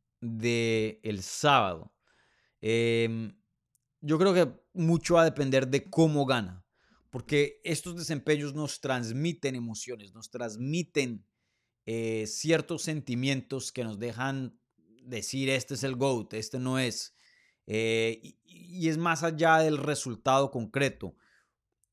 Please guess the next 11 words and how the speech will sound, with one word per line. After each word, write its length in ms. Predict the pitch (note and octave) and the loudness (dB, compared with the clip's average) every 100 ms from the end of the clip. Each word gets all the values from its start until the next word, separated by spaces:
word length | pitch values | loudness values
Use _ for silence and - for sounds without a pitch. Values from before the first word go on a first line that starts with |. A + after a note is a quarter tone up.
| _ _ - | _ _ -8
Un, 720 | F#3 F3+ F3 F3+ F3+ F3 F3 _ _ | -2 0 0 0 0 -2 -6 _ _
un 280 | F3+ F#3 E3+ | -2 0 2
knockout 600 | E3+ E3 E3 D#3+ D3+ - | 2 4 6 8 6 0
en 160 | - C#3+ | -8 -6
el 120 | C3+ | -4
primer 280 | A#2+ B2 C3+ | -4 -2 -2
round 380 | C3+ C#3+ C3+ - | 0 0 0 2
puede 180 | C3+ A#2+ | 2 2
significar 560 | B2+ B2+ A2 A2+ A2+ | 0 -2 -4 -6 -8
muchas 340 | B2 C3+ A#2+ - | -8 -12 -12 -4
cosas. 480 | B2+ - - - | -4 -4 -12 -20